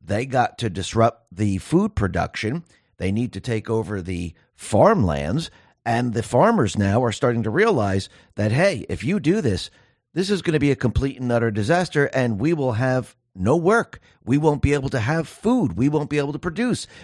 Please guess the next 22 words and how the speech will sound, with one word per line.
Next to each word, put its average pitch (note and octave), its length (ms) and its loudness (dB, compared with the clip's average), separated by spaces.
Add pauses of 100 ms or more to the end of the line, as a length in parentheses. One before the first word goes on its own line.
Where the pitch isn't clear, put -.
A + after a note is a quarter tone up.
We D#3+ 160 2
will G3 160 -2
not D#3 260 -6
be B2 140 -2
able B2+ 160 -4
to C#3+ 80 -2
make D3+ 260 -2
money. G3 440 2 (480)
And C3 180 0
that's D3 300 -4
what F3 180 0
they're E3+ 140 2
starting D3 480 0
to B2+ 140 2
realize A#2 560 0
and G#2+ 100 0
understand. G#2+ 400 0
And A2 100 0
this F3+ 140 -4
is C4+ 140 -4
gonna D#3 180 2
spread - 600 -2